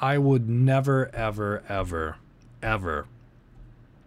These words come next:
do an I R L stream. An I R L stream is basically you're walking outside in public, going to restaurants, going to arcades, <clears throat> and you're just streaming live.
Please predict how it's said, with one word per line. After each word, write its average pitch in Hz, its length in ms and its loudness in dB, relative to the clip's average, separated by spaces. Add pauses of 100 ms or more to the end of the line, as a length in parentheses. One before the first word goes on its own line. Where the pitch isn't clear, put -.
(260)
do 135 220 2
an 110 100 0
I 107 200 -2
R 95 160 -2
L 82 160 -4
stream. 85 280 -6
An 98 140 -8
I 147 160 4
R 151 160 2
L 131 160 4
stream 135 340 2
is 110 140 0
basically 123 460 0
you're 120 200 2
walking 117 560 -2
outside 98 800 -2 (260)
in 131 220 2
public, 120 420 -2
going 120 240 0
to 101 160 -6
restaurants, 101 840 -4
going 104 360 -6
to 101 360 -4 (640)
arcades, 120 960 -4 (140)
<clears throat> - 540 -2
and 135 140 4
you're 117 140 2
just 107 220 0
streaming 107 560 0
live. 80 560 -2